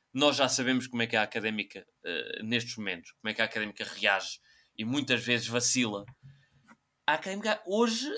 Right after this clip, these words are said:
teve quase a vacilar, não vacilou, graças a, aos Santinhos,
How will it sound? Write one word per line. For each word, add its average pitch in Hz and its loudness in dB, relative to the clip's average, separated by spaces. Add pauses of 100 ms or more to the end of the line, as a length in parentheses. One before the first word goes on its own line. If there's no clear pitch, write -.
(180)
teve 262 -2
quase 226 2
a 233 2
vacilar, 208 2
não 123 2
vacilou, 139 0
graças 123 4
a, 107 -4
aos 107 -2
Santinhos, 151 -2